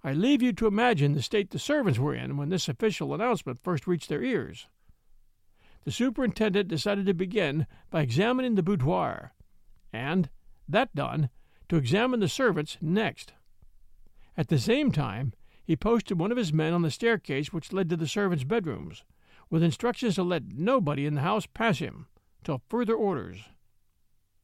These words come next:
At this latter proceeding, the weaker half of the human family went distracted on the spot. They bounced out of their corners, whisked upstairs in a body to Miss Rachel's room,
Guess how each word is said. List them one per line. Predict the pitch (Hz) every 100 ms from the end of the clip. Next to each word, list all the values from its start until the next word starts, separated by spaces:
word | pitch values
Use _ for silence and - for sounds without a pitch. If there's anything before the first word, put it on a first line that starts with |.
| _ _ - _
At | 175 151
this | 233 -
latter | 170 254 247
proceeding, | 196 170 165 233 127 101 - _ _ -
the | 160
weaker | 233 277 220
half | 143 196 -
of | 156
the | 156
human | 160 247 208
family | 170 139 147
went | 160 180 -
distracted | 139 - 226 233 156 131
on | 127
the | 110
spot. | - - 180 - - _ _ _ _ _ _ _ _ -
They | 120
bounced | 143 170 233 262 -
out | 220
of | 175
their | 147
corners, | 175 175 123 92 - _ _ _ _
whisked | 196 294 - -
upstairs | 226 - 185 165 139
in | 151
a |
body | 127 170 214 127 127
to | 160
Miss | 165 -
Rachel's | 175 214 202 117
room, | 143 180 107 -